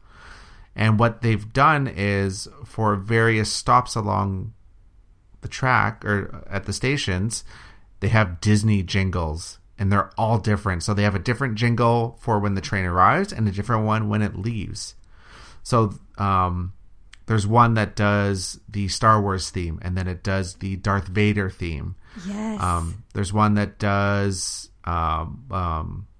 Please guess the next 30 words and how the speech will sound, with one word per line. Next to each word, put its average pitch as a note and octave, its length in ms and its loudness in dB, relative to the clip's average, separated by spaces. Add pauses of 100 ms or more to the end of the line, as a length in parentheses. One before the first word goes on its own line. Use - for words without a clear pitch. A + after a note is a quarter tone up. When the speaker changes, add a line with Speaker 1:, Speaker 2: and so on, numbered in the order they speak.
(140)
Speaker 1:
Friend A#2 360 2
Like A2+ 260 2
Me F#2+ 460 -2
and F2 460 -6
Hi G#2+ 380 2
Ho F#2+ 460 0
and F2 320 -6
You've G2 140 -4
Got G#2+ 180 0
a G2+ 40 -10
Friend A2+ 320 -12
in G#2 120 -10
Me, F#2+ 380 -14
A F#2 120 -14
Whole A2+ 260 -8
New A2+ 180 -8
World. G2+ 580 -12 (560)
A G2+ 80 -14
Dream A2+ 220 -10
is A2 140 -12
a G#2+ 40 -8
Wish A2 280 -12
Your G#2 100 -10
Heart G2 320 -8
Makes. D#2 320 -16
Like, G2 140 -18 (560)
there's G#2+ 180 -14
so C3 300 -10
many A2+ 240 -10
jingles. G2+ 720 -12